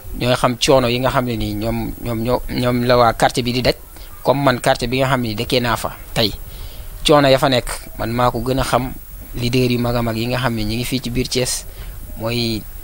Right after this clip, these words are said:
ku am jafe-jafe ci lieutenant yi lay jóg di ñëw. Mooy que képp ku nga xam ne ni tey sa kër néew di doole yi nga xam ñi ngi biir Thiès, parce que politique sociale la.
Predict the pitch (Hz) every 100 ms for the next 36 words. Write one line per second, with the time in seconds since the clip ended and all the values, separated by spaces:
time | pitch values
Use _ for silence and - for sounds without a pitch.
0 | - - - - 127 123 139 135 131 117
1 | - - - - - 117 120 113 113 110
2 | 107 104 107 - 101 98 - - - -
3 | 107 110 107 107 - - - - - -
4 | - - - 135 - - 131 131 127 127
5 | 123 120 120 110 104 - - - 123 170
6 | - - - - - - 123 123 127 120
7 | 120 127 123 117 117 120 - 139 165 156
8 | 170 160 143 - - 135 113